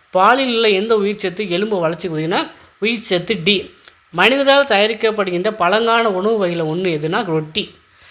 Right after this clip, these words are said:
மனிதரால் தயாரிக்கப்பட்ட பழங்கால, பழங்கால உணவு வகையில் ஒன்று வந்து பார்த்திங்கன்னா ரொட்டி.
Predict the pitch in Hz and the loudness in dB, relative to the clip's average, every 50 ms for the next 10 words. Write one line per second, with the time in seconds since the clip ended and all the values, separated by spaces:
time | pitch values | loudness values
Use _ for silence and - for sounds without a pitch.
0 | - _ _ - 156 165 180 202 240 262 254 240 240 240 262 269 262 - 180 185 | -20 _ _ -8 -2 2 2 4 4 4 4 4 4 4 2 2 2 2 2 2
1 | 202 214 202 214 190 - 175 165 - - 208 262 285 - - - - 175 175 196 | 2 0 -2 -4 -4 -2 -4 -4 -2 0 0 0 -2 -4 -12 -6 -2 -2 0 0
2 | 208 220 226 240 233 233 233 226 190 165 - 180 190 214 220 214 220 226 240 240 | 2 2 4 2 4 2 2 0 -2 0 0 2 2 2 2 2 2 4 4 2
3 | 208 180 180 208 220 214 202 185 185 190 170 170 180 180 190 185 175 175 180 175 | 2 0 0 -2 0 0 -2 -2 -4 -4 -6 -6 -4 -4 -4 -4 -4 -4 -4 -4
4 | 160 151 151 147 156 185 262 302 - - - - - _ _ - 175 175 175 175 | -4 -4 -6 -6 -4 -4 -4 -4 -6 -10 -20 -20 -20 _ _ -4 -4 -4 -2 -2
5 | - 151 - - | -4 -4 -4 -6